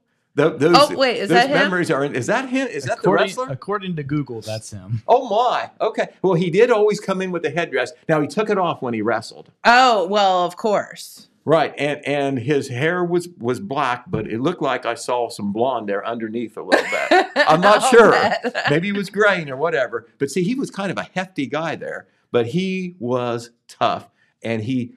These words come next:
Speaker 1: signed autographs and all that
Speaker 2: Aw.
Speaker 1: stuff. And you talk about prized possessions.
Speaker 2: Do you still have it?
Speaker 1: I don't know. It
Speaker 2: <laughs>
Speaker 1: might be in a drawer somewhere. I never threw it away. Put it that way.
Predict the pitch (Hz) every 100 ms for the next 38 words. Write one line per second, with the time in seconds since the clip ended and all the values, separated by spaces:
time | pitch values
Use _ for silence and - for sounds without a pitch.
0 | _ - 123 127 107 110 95 76 76 55
1 | - - - 233 202 131 156 110 101 170
2 | 185 101 104 120 143 135 113 117 110 104
3 | - 110 101 101 - 95 92 90 - -
4 | - _ _ _ - 180 190 190 202 196
5 | 180 165 185 - - _ - 190 107 110
6 | - 120 101 67 76 285 403 - 539 165
7 | 113 156 143 147 160 160 139 139 123 127
8 | 147 220 247 226 214 175 - 156 135 117
9 | 104 104 98 98 - 143 - 131 107 85
10 | 53